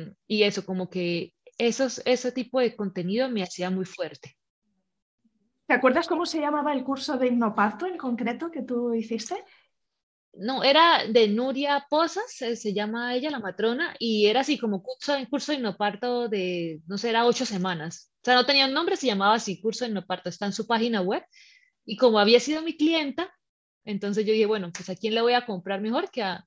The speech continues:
Speaker 1: que a mi clienta, no? Ella confió en mí, yo confío en ella". <laughs> Y, y la verdad fue muy bonito porque ahí conocí otra pareja que estaba en País Vasco, también estaban esperando a su bebé, entonces también en las videollamadas cuando teníamos la clase, pues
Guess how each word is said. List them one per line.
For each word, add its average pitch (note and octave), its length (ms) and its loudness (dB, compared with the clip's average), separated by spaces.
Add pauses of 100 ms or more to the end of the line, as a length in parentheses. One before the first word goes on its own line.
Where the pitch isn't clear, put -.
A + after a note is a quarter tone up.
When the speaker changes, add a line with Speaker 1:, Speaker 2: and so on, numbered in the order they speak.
(140)
Speaker 1:
que A3 80 2
a A3 60 4
mi A3+ 160 4
clienta, G#3 500 4
no? G#3+ 120 -4
Ella B3+ 240 2
confió G3+ 320 -2
en G#3+ 120 -8
mí, D#4+ 100 -6
yo B3+ 140 0
confío A3 360 2
en G#3+ 120 0
ella". E3+ 340 0
<laughs> - 440 -10 (320)
Y, G3 500 0 (100)
y G#3 40 -4
la F#3 140 2
verdad E3+ 260 0
fue G#3 200 -4
muy G#3+ 140 -2
bonito C4+ 340 2
porque C#4 180 -4
ahí F3 140 -2
conocí G3+ 360 0
otra F3+ 220 -4
pareja A3+ 400 -4
que F3+ 60 -14
estaba F3+ 240 -8
en G#3+ 100 -6
País E3+ 340 -4
Vasco, C#4 380 -6
también F#3 300 -8
estaban G#3+ 320 -6
esperando F#3 400 -6
a A3+ 40 -4
su A3+ 160 -6
bebé, F#3 220 -2
entonces G3 500 -6
también E3+ 380 -4
en G#3+ 160 -2
las F3 460 0
videollamadas F3+ 800 -2
cuando G#3 180 -8
teníamos F3 400 -4
la F#3+ 160 -2
clase, G#3 360 -4
pues - 340 -12